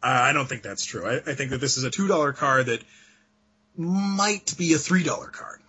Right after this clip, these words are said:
This isn't like Path to Exile that was a two dollar card that was probably gonna become a five or six dollar card just like it did. Um, its playability is not on the same level. And then, tying in with event decks, in the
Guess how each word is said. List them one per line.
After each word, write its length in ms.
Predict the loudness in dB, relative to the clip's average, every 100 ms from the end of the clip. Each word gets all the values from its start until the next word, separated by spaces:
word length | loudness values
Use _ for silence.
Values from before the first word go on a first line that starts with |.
| _
This 140 | 0 0
isn't 140 | 2
like 140 | 0 2
Path 200 | 2 2
to 60 |
Exile 280 | 0 0 0
that 60 | -2
was 100 | -4
a 60 |
two 140 | -6 -2
dollar 200 | 0 0
card 320 | 0 0 0
that 180 | 0 -2
was 200 | -4 -6
probably 440 | -4 2 2 2
gonna 120 | 2
become 240 | 0 0 -2
a 40 |
five 280 | 0 0 0
or 40 |
six 220 | -2 -4 -4
dollar 220 | -4 -4
card 280 | -2 -2 -4
just 200 | -6 -6
like 140 | -8
it 80 | -2
did. 200 | -2 -2 -10 -20 -20 -20 _ -4
Um, 440 | -4 -2 -6 -12 _ _ _ _ _
its 180 | -8 -4
playability 520 | 4 6 6 2 0
is 140 | -2 0
not 200 | 2 2
on 60 |
the 60 | 2
same 280 | -2 -2 -4
level. 280 | -8 -10 -18 _ _ -20 _ _ -10
And 120 | 0
then, 400 | 4 4 0 -8 -12
tying 260 | -6 -4 -4
in 60 | -4
with 120 | -4
event 260 | -4 -6
decks, 460 | -6 -10 -8 -10 -10 _ -8
in 180 | -6
the 420 | -4 -4 -2 -4